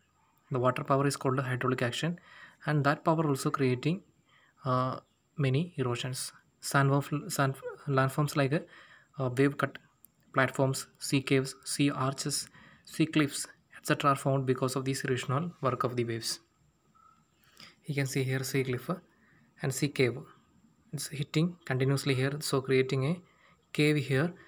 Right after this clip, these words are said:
So this region is called a cliff, and this is a cave, sea cave, and arch, like in the fo-, in the shape of an arch,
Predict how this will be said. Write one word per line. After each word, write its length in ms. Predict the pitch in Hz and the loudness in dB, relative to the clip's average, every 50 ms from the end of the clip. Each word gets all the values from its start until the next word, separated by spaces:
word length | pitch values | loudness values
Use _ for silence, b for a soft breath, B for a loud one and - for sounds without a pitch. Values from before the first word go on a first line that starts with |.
| B B B | B B B
So 120 | - - 151 | -6 -6 -2
this 240 | 135 151 165 165 - | 0 0 0 2 2
region 220 | 160 143 139 147 | 2 4 4 4
is 120 | 147 151 - | 2 2 0
called 280 | - - 131 127 127 | 0 0 0 2 2
a 100 | 151 202 - - _ - - - - _ | -2 -2 -4 -10 _ -20 -20 -20 -20 _
cliff, 300 | - 143 151 175 - - - 165 | -2 -2 -2 -2 -4 -8 -4 -2
and 180 | 147 139 139 | 0 0 0
this 180 | 135 135 127 - | 0 -4 -6 -6
is 140 | 147 139 - | -8 -4 -2
a 160 | 165 196 - - - _ _ _ | -2 -2 -2 -6 -16 _ _ _
cave, 240 | - - 139 123 117 | 0 2 2 2 2
sea 180 | - - 135 127 | 0 0 0 0
cave, 320 | 131 - 127 127 123 143 - b b b b b b b b - | 2 0 -2 -2 -2 -6 -12 b b b b b b b b -2
and 200 | 139 135 127 127 - | 0 0 0 0 0
arch, 400 | 131 131 127 127 - - - - - _ _ _ _ _ _ _ _ - _ | 0 0 0 0 -2 -4 -6 -6 -8 _ _ _ _ _ _ _ _ -14 _
like 220 | 139 135 127 127 | -2 -2 0 0
in 60 | 139 | -2
the 80 | 131 127 | -2 -2
fo-, 140 | - - 160 | -4 -6 -6
in 240 | - 156 143 139 131 | -2 -2 -2 0 -2
the 80 | 139 | -2
shape 240 | 131 - 143 131 - | 0 0 0 0 0
of 140 | 139 131 - | -2 -2 0
an 100 | 135 127 | 0 2
arch, 300 | 127 139 175 175 - | 2 2 2 2 0